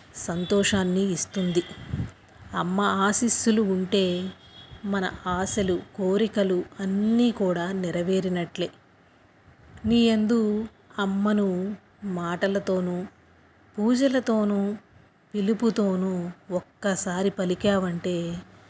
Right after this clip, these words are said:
ఖచ్చితంగా నీ జీవితాంతం అమ్మ తోడు నీకు ఉంటుంది.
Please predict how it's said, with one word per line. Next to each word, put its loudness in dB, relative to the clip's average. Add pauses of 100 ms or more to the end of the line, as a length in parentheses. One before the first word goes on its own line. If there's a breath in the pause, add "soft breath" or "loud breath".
(260 loud breath)
ఖచ్చితంగా 0
నీ 2
జీవితాంతం 0 (100)
అమ్మ 0 (220)
తోడు 2
నీకు -2
ఉంటుంది. 0